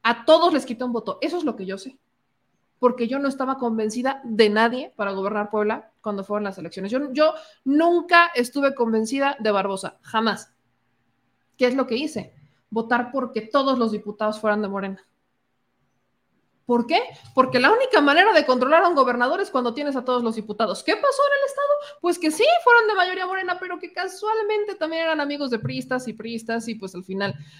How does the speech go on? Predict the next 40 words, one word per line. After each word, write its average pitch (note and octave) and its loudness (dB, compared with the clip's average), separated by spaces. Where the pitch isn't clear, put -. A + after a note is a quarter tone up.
hacían A3 0
lo A3 -2
que A#3 -4
el A3+ 0
gobernador B3+ 0
quería. F4+ 0
Entonces, A3+ -2
meh, A3 -2
pero B3+ 6
vaya, A#3+ 2
esa D4+ -4
fue F4 0
mi E4+ 2
manera B3 0
de A#3+ 0
razonar, F#3 -6
esa F4 -6
fue F4+ -4
mi D#4+ -4
decisión. F#3+ -10
Y B3 -10
se C#4+ -2
las C#4 -2
puedo G4 -6
compartir C#4 -6
porque A3+ -6
lo A#3+ -4
he A#3+ -6
compartido A3+ -6
muchas G#3+ -12
veces. - -20
Esa F4 0
fue F#4+ 0
mi F4+ 2
decisión A3+ -2
en A#3 -2
el G3+ -6
estado G3 -12
de - -20
Puebla. - -20